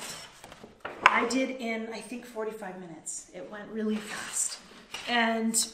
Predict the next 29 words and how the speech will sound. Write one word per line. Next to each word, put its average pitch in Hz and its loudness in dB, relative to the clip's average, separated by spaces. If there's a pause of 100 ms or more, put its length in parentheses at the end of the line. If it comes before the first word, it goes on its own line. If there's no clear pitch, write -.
pushing 294 4
yourself 240 4
to 240 -4
do 233 -2
something 226 2
in 208 -4
a, 202 2
as 202 2
one 208 2
layer. 196 2
What 233 4
would 262 4
I 269 4
do 254 -2
if 254 -4
I 226 4
could - -6
only 214 -6
paint 220 -10
this 214 -2
in 196 -4
one 196 -8
layer? 302 -4 (680)
How 202 -6
would 202 -2
that 202 0
look? - 0 (600)
And, 196 -8
um, 196 -2